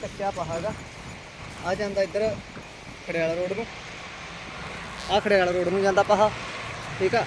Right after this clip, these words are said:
ਇਹ ਵਿਗੜਵਾਲ ਨੂੰ ਜਾਂਦਾ ਇੱਧਰ। ਚੈੱਕ ਕਰ ਲਓ ਤੁਸੀਂ, ਬਹੁਤ ਸੋਹਣਾ ਮਾਹੌਲ ਆਗਾ, ਵਧੀਆ ਗੱਲਬਾਤ ਸਾਰੀ, ਤੇ ਦਿਨ ਵੀ ਵਧੀਆ ਲੱਗਣ ਲੱਗ ਗਏ, ਕਾਕਾ ਕੰਡਾ ਵੀ ਵਧੀਆ ਹੋ ਗਿਆ, ਸੌਖਾ ਸੌਖਾ ਉੱਠ ਖੜਿਆ।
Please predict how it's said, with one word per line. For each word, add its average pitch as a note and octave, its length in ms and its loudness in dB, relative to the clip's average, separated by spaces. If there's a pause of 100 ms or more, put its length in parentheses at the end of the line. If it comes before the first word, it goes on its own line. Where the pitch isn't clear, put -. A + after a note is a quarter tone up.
ਇਹ A3+ 120 10
ਵਿਗੜਵਾਲ G3 420 12
ਨੂੰ E3 100 6
ਜਾਂਦਾ C#3+ 200 6
ਇੱਧਰ। C3+ 200 4 (2000)
ਚੈੱਕ D#3+ 180 4
ਕਰ E3+ 180 8
ਲਓ E3+ 120 8
ਤੁਸੀਂ, G3 240 2
ਬਹੁਤ F3+ 220 8
ਸੋਹਣਾ F#3 400 6 (320)
ਮਾਹੌਲ F3+ 320 8
ਆਗਾ, D#3 220 10
ਵਧੀਆ F3 280 6
ਗੱਲਬਾਤ E3+ 400 8
ਸਾਰੀ, F3 340 4 (680)
ਤੇ D3 420 2
ਦਿਨ D3 200 0
ਵੀ E3+ 100 2
ਵਧੀਆ E3+ 240 0
ਲੱਗਣ E3+ 280 0
ਲੱਗ E3 120 4
ਗਏ, E3 160 -2 (720)
ਕਾਕਾ D#3+ 220 0
ਕੰਡਾ D3+ 220 0
ਵੀ F#3 60 4
ਵਧੀਆ F3+ 300 2
ਹੋ F3+ 140 2
ਗਿਆ, F3 200 2 (720)
ਸੌਖਾ D#3+ 240 -4
ਸੌਖਾ D#3+ 280 -4
ਉੱਠ D#3 200 -4
ਖੜਿਆ। F#3+ 280 6